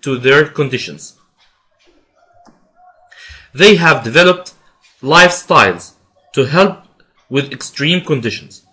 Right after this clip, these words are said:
For example, the sand cats live underground during the day and can live without water. Polar bears have thick skin and fur.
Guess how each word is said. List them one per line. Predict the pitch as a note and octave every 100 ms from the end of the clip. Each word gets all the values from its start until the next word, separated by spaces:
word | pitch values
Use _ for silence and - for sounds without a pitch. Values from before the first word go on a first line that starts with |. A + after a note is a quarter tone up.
| _ _ _ - _
For | - G3+
example, | E3+ C3+ D#3 D#3 F#3 A3 - _ _ -
the | C3+
sand | - G#3 G3+ -
cats | D3 D3+ - - _ _ -
live | C#3 F#3 - - _ -
underground | F3 F3+ D#3 - C#3+ C3+ G#2
during | C3+ F3 D#3+
the | B2+
day | A#2 B2+ D3+ G3+ _ _ _ -
and | C3 C3+
can | F3 F#3 E3
live | E3 D#3+
without | C#3 B2 C#3 C#3
water. | E3+ F#3+ E3 D3+ - _ _ _ _ _ _ _
Polar | - F#3 F3
bears | B2 B2+ C3+ F#3 - - _ _ _ -
have | C#3+ E3+ - -
thick | F3+ -
skin | - - C#3+ E3 D#3+ _
and | D3 D#3+
fur. | - E3+